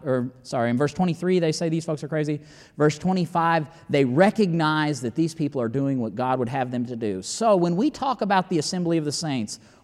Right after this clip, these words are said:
what good is this for us? Still today, when we assemble, what does God desire? God desires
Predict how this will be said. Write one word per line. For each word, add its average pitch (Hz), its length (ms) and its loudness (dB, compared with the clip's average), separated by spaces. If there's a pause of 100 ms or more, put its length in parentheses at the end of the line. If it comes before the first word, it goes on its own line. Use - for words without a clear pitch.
what 175 240 0
good 170 160 2
is 139 140 -2
this 135 180 -2
for 131 240 -6
us? - 480 -8 (640)
Still 302 480 2
today, 196 880 2 (420)
when 190 240 4
we 285 200 6
assemble, 196 560 4
what 180 260 2
does 170 180 -2
God 156 300 0
desire? 117 460 -2
God 143 500 -4
desires 135 880 -4